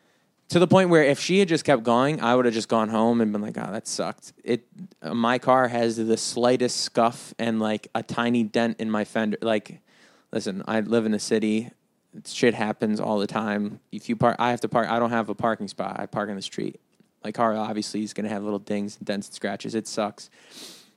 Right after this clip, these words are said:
I don't want it to. I mean, it's a nice car, but it's like, what, wh-, that's the least of my worries.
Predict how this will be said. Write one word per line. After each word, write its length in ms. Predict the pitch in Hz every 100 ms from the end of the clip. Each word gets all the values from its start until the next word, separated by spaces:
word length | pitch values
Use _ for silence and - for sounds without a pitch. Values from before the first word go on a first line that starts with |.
| -
I 60 | 117
don't 160 | 120
want 220 | 113 113
it 60 | 110
to. 280 | 110 110 139
I 120 | 117
mean, 180 | 113 110
it's 140 | 107
a 20 | 117
nice 200 | 107 -
car, 420 | 117 104 113 110
but 280 | 110 110 -
it's 200 | 113 -
like, 160 | 104 -
what, 200 | 127 143
wh-, 200 | 98 98 - -
that's 280 | 120 117 -
the 100 | 113
least 220 | 110 -
of 40 |
my 100 | 107
worries. 400 | 107 107 113 -